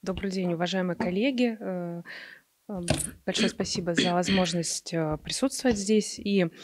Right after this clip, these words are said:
когда мы говорим о проблеме, м, меланомы кожи и слизистых оболочек, надо понимать, что это очень обширная история, поэтому, а, с вашего позволения, хотелось бы сегодня,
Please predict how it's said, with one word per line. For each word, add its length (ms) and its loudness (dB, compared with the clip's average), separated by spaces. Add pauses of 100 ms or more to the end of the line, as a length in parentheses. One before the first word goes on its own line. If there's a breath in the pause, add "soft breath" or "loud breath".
(320 loud breath)
когда 440 2
мы 140 4
говорим 540 2
о 280 4
проблеме, 760 2 (260)
м, 720 -2
меланомы 500 4
кожи 320 4
и 20 2
слизистых 500 0
оболочек, 500 0
надо 200 0
понимать, 260 2
что 120 -2
это 220 2 (340 loud breath)
очень 340 6
обширная 580 2
история, 540 2
поэтому, 500 0 (420 loud breath)
а, 220 0
с 140 -6
вашего 340 0
позволения, 680 2
хотелось 440 -2
бы 140 -8
сегодня, 760 2